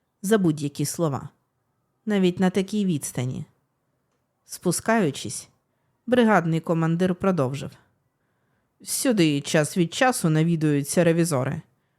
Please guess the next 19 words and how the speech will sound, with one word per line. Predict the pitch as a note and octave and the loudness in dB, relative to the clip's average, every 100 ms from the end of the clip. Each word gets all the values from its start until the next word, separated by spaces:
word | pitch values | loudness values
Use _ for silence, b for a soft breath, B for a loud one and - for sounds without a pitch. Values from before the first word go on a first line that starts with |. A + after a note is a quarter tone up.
| _ _ - | _ _ -4
але | F3+ E3+ E3 | 0 2 2
їм, | E3+ G#3+ A#3 D3+ - | 2 2 2 0 -2
як | F3 D#3 - | 0 0 2
і | |
вам, | D#3+ B2 B2 - _ _ _ _ - | 0 0 -4 -10 _ _ _ _ 0
достатньо | A#3+ A#3 - E3+ - E3+ | 2 2 2 0 2 2
одноразових | D#3+ E3+ D#3+ D#3+ F#3+ F3 D3+ - | 2 4 4 2 2 0 0 -2
оглядин | D#3+ E3 D#3+ G3+ A#3+ G#3+ _ _ - | 0 2 2 0 -4 -6 _ _ -2
будь-якої | B3 A3 F3 F3 A3+ A#3 | 2 4 4 4 2 2
вишки. | C3+ - - D2+ _ _ _ _ _ _ _ | 0 -4 -10 -12 _ _ _ _ _ _ _
Ще | - - F#3+ D3+ | -10 -4 0 2
ніхто | F3 G#3 - - C#3+ | 2 0 -2 0 0
не | C#3+ | 0
виявив | D3 D3+ C#3 C#3+ D3+ | 0 0 0 -2 0
бажання | D3+ C#3+ A#3+ F#3+ C#3 C3 - _ _ _ - | 0 2 2 2 0 -2 -8 _ _ _ 0
познайомитися | G3 F3+ F3+ F3 F#3+ D3 C#3 - D#3 | 2 4 4 4 2 0 -2 -4 -4
з | - | -4
побутом | - A3 D#3 D3+ C3 C3+ | 0 0 0 -2 -4 -2
ув'язнених | E3 E3 F3+ F#3+ C#3 B2 B2+ - | -2 2 2 2 0 -2 -6 -10